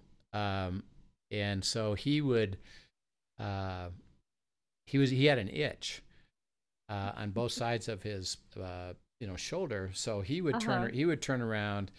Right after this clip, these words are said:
Speaker 1: uh, and be chewing on his shoulder. And of course, my stirrups are there.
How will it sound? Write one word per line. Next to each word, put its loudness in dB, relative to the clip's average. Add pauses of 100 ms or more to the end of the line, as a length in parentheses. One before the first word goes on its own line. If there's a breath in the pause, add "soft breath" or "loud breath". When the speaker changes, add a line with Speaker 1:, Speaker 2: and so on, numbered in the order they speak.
(880 loud breath)
Speaker 1:
uh, -2
and -4
be -2
chewing 0
on -2
his -4
shoulder. -2 (160)
And -2
of -4
course, 0
my 0
stirrups -2
are -2
there. -8